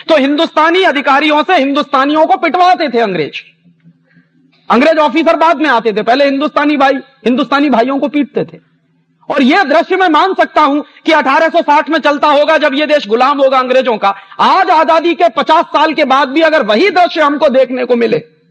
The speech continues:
तो कैसे मैं मानूं कि यह देश आजाद हो गया? और इसी अठारह सौ साठ के इंडियन पुलिस एक्ट के आधार पर, क्योंकि हर अंग्रेजी पुलिस ऑफिसर को right to offense होता था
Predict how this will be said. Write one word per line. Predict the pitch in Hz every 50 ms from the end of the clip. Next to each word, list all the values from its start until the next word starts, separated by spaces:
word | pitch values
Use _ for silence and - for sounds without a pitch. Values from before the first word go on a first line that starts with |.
| _ _ _ _ _ _ -
तो | 214 202
कैसे | 240 233 226 233
मैं | 262 262
मानूं | 247 233 247 269 294
कि | 247 277
यह | 247
देश | 202 202 185 185
आजाद | 165 147 127 120 101
हो | 113 104
गया? | - - - - _ _ _ _ _ _ _ _ _ _ _ _ _ _ _ _ _ _ _ _ _ _ _ _ _ _ _ _ _ _ _ _ _ _ _ _ _ _ _ _ _ _ _ _ _ _ _ _ _ _ _ _ _ - - - - - -
और | 269
इसी | 277 294 294 - - 381 381
अठारह | 330 - 277 233 262 294 311 311
सौ | 302 311 311
साठ | 294 277 277 277 294 -
के | - - 349 349
इंडियन | 302 262 277 285 294 311 330 320 302
पुलिस | 311 302 302 302 285 -
एक्ट | 269 262 254 -
के | - 262
आधार | 254 226 220 214 196 220 226 -
पर, | 160 - 175 165 170 - - - - -
क्योंकि | - 320 349 294 359 370
हर | 269 156 - 190 247 349
अंग्रेजी | 370 311 311 311 320 330 320 285 339 339
पुलिस | - - 311 311 311 -
ऑफिसर | 277 269 254 - 302 277 294 285 277
को | - - 220 226 220 - _ _ _ -
right | 175 214 247 294 359 311 - -
to | 440 381 320
offense | 302 - - 339 359 370 330 233
होता | 294 302 302 302 285 269
था | 202 196 180 170 - - _